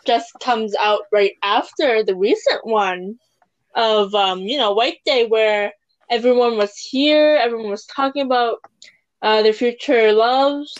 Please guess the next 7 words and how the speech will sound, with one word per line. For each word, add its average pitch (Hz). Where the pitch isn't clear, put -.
what 214
their 208
do's 240
and 208
don'ts 214
on 185
dates 302